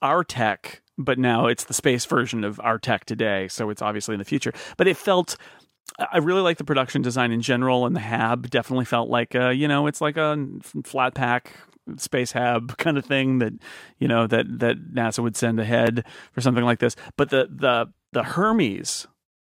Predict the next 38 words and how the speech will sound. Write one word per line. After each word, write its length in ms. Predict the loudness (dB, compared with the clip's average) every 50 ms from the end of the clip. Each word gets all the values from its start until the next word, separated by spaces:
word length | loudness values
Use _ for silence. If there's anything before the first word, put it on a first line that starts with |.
| -6
production 380 | -2 0 0 0 0 -2 -4 -4
design 380 | -2 -2 -2 -2 -2 -2 -6
especially 600 | -8 -6 -4 -2 -2 -2 -2 -2 -4 -4 -2 0
is 140 | 0 0 0
spectacular, 840 | 0 -2 -2 -2 -2 -2 -4 -4 -2 -2 0 0 0 2 2 0 0 -2 -6 -8 -4
and 120 | 0 2 2
the 60 | 4
way 240 | 4 4 4 4 4
that 140 | 4 4 2
it's 140 | 2 0
shot, 380 | -2 0 0 2 2 2 0 -2
that 160 | -2 -4 -4 -6 -10 -16 -6 0
they've 120 | 0 2
got 140 | 2 4 4
a 60 | 4
rotating 480 | 4 4 2 2 2 2 0 2 2 0
section 500 | 0 0 0 0 0 0 0 2 0 -2 -4 _ _ -20 -20 -14
so 140 | -6 -2 0
that 160 | 2 2 2
they 100 | 2 2
can 160 | 0 0 0 -2
provide 420 | 0 0 2 2 2 2 2 0
some, 320 | -2 -2 0 0 -2 -4 -6
some 180 | -6 -6 -4
gravity 560 | -2 0 0 0 2 2 2 2 2 2 0 -2
essentially 480 | -4 -2 0 0 0 2 2 2 2 2
for, 300 | 2 0 0 -2 -2 -4
for 180 | -2 0 2 2
everybody. 560 | 2 2 2 2 2 2 2 2 2 0 -2 -6 -16 -20 -20 -12 -6
Um, 460 | -2 2 2 4 4 2 0 0 -2 -6 -12 -20 -14 -4 0
and 160 | 2 2 4
then 120 | 4 4
they've 120 | 4 2 2
got 220 | 2 0 0 0 -2 -8
the 120 | -8 -4
sections 340 | 0 0 0 0 0 -2 0
that 140 | 0 0 2
don't, 260 | 4 4 4 4 0